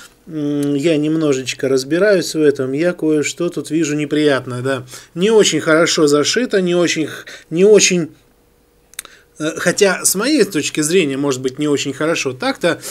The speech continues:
я не вижу никаких, допустим, именно дефектов. Вот какая-то ниточка, но ниточка, правда, её сразу можно выкинуть, да. Вот, никаких особых, э, я не вижу, э, проблем.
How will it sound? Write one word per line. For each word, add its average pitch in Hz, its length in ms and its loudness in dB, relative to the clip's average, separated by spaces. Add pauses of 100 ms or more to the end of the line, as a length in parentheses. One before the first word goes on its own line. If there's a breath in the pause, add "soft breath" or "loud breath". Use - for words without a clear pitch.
(240 loud breath)
я 196 280 0
не 185 240 -2
вижу 185 280 -2
никаких, 156 540 -4
допустим, 143 580 -4 (260 loud breath)
именно 160 320 -2
дефектов. 147 580 -2
Вот 143 140 2
какая-то 139 440 -2
ниточка, 208 680 -2 (240 loud breath)
но 170 140 -8
ниточка, 147 420 -6
правда, 135 380 -4
её 127 180 0
сразу 131 380 -2
можно 131 340 -6
выкинуть, 127 480 -4
да. 208 240 -2 (560 loud breath)
Вот, 156 480 4
никаких 202 540 -4
особых, 170 640 4 (380 soft breath)
э, 147 200 -2
я 190 240 0
не 170 160 -2
вижу, 151 1000 2
э, - 20 -18
проблем. 147 920 -2